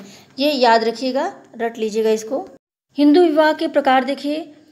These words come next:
ब्रह्म विवाह, इस प्रकार के विवाह में सुंदर और गुणवान वर को वस्त्र से सुसज्जित कन्या का दान कर किया जाता है, ठीक है। यानी इसमें जैसे आजकल के विवाह होते हैं हिंदुओं में, क्या होता है, लड़की को खूब अच्छे से सजाया जाता है,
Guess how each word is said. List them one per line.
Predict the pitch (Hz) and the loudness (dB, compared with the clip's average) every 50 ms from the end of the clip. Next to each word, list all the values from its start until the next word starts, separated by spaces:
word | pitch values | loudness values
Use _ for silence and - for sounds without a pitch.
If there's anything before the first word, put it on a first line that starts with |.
| _ _ _ _ _ _ _ _ - | _ _ _ _ _ _ _ _ -6
ब्रह्म | 233 254 285 285 285 | -2 0 0 2 0
विवाह, | 302 302 302 294 302 294 302 311 302 302 - - - | 0 0 2 2 2 2 2 0 -4 -12 -18 -16 -16
इस | 262 | -12
प्रकार | 269 - 285 262 285 277 277 | -6 -4 -4 0 0 -2 -2
के | 285 294 | -2 -4
विवाह | 285 269 254 254 247 254 262 | -4 -2 0 0 0 0 0
में | 269 262 269 277 285 285 | -2 -2 -2 -2 -2 -4
सुंदर | 285 - 277 262 269 277 311 311 | -4 -4 -4 -2 0 2 4 4
और | 294 285 285 | 4 2 2
गुणवान | 240 262 254 240 247 240 254 262 | 2 0 2 2 2 0 0 0
वर | 254 240 240 240 | 0 0 -2 -2
को | 240 247 269 285 311 302 | -2 -4 -4 -4 -4 -2
वस्त्र | 247 269 262 262 - 285 | -4 -4 -6 -6 -8 -10
से | 269 285 | -8 -8
सुसज्जित | 254 269 - - 240 214 233 254 247 | -10 -10 -8 -8 -8 -6 -6 -6 -4
कन्या | 240 240 220 220 226 226 | -4 -4 -2 -2 -2 -2
का | 220 277 269 | -2 -2 -2
दान | 208 220 220 220 233 226 | 0 0 0 0 -2 -2
कर | 233 226 214 | -6 -6 -6
किया | 233 - 226 214 202 | -6 -4 -4 -2 -2
जाता | 190 170 170 - - | -2 -4 -6 -8 -12
है, | 180 | -12
ठीक | - - 262 254 | -12 -12 -8 -6
है। | 320 349 349 - - - - - - - - - - - | -6 -6 -6 -8 -20 -20 -20 -20 -20 -20 -18 -8 -2 0
यानी | 254 262 285 320 | 2 2 2 0
इसमें | 339 294 285 - 294 277 285 294 | -2 -4 -6 -6 -4 -2 -2 0
जैसे | 254 277 277 277 294 | 0 -2 -2 0 0
आजकल | 277 262 262 262 - 277 269 | 0 0 -2 -2 -6 -8 -6
के | 269 277 | -6 -6
विवाह | 262 240 226 233 233 | -4 0 0 2 2
होते | 247 247 254 247 240 254 247 | 2 0 -2 -2 -2 -4 -4
हैं | 247 | -2
हिंदुओं | 247 240 233 233 226 233 240 | -4 -4 -6 -6 -4 -6 -6
में, | 240 240 254 254 | -4 -4 -4 -2
क्या | 254 262 | 0 0
होता | 247 240 233 - 247 | 0 0 0 0 0
है, | 269 285 - - - - - - - - _ _ _ - | 0 0 -2 -4 -8 -14 -20 -20 -20 -20 _ _ _ -6
लड़की | 220 226 226 226 - 262 | -4 -4 -4 -4 -8 -8
को | 240 262 | -8 -8
खूब | 240 - 262 247 | -8 -6 -4 -4
अच्छे | 233 240 - 262 | -4 -2 -4 -6
से | 240 247 | -6 -6
सजाया | 247 247 220 220 220 220 226 | -4 0 2 4 4 4 4
जाता | 233 233 226 233 240 | 2 0 -2 -2 -4
है, | 233 240 254 262 254 | -2 -2 -4 -6 -8